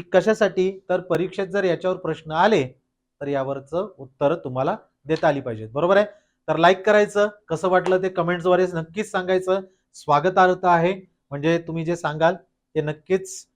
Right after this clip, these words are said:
अंमलबजावणी करण्याचा प्रयत्न करेन, जर तुम्ही सुचवलं तर, बरोबर आहे?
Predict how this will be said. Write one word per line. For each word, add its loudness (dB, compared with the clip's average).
अंमलबजावणी -4
करण्याचा -8
प्रयत्न -2
करेन, -2
जर 0
तुम्ही -4
सुचवलं 0
तर, 0
बरोबर 2
आहे? 2